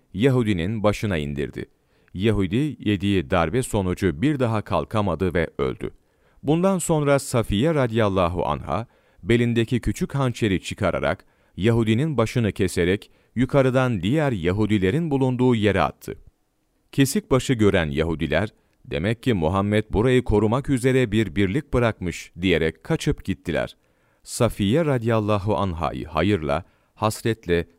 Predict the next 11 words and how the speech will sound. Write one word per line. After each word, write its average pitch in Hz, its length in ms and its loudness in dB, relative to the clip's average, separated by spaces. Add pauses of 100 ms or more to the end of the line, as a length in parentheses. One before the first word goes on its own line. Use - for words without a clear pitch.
(120)
gıptayla 131 560 0
yad 76 300 2
ediyoruz. 71 560 -4 (560)
Bu 185 140 -2
husus 131 440 -2
temel 113 360 0
siyer 104 380 -2
kitaplarından 107 960 -4 (340)
El-İsabe'de 98 1040 -2 (260)
ve 117 100 -2
El-Bidaye'de 90 1000 0